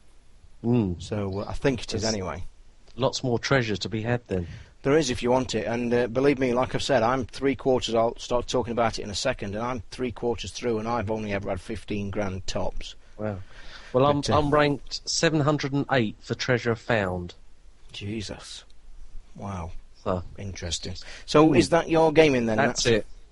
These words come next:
Speaker 1: Yep.
Speaker 2: Okay, I, I will get on, 'cause like I say, I've got quite a bit to get through. But what I'm gonna do, because of the two big ones, Rock Band three and Fable three, I'll leave them till last, so I'll work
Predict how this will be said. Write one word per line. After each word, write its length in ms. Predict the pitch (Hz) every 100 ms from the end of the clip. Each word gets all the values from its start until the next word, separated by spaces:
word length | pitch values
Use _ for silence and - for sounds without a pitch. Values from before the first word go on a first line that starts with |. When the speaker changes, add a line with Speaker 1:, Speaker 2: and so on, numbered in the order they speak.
| - -
Speaker 1:
Yep. 240 | 123 156 -
Speaker 2:
Okay, 360 | 135 - 120 104 -
I, 260 | 131 139 135
I 140 | 143 151
will 140 | 143
get 160 | 131 117
on, 160 | 113
'cause 160 | - 117
like 140 | 117
I 40 | 101
say, 100 | 120
I've 160 | 117
got 160 | 120 -
quite 300 | - 135 123
a 40 |
bit 180 | 123 -
to 80 | 110
get 200 | 107 -
through. 140 | 113
But 80 | 104
what 140 | 143
I'm 80 | 151
gonna 180 | 143 120
do, 320 | 98 123 95
because 260 | 95 - 113
of 80 | 107
the 80 |
two 300 | 101 - 123
big 260 | 104 107 104
ones, 440 | 107 104 104 101 - - - - -
Rock 180 | 117 110
Band 240 | 120 107
three 340 | 101 117 110 104
and 240 | 98 101
Fable 280 | - 98 98
three, 140 | 107
I'll 100 | 98
leave 300 | 101 123 131
them 160 | 113 107
till 220 | 113 107
last, 520 | 110 107 98 - - -
so 180 | - 113
I'll 160 | 107 107
work 220 | 104 101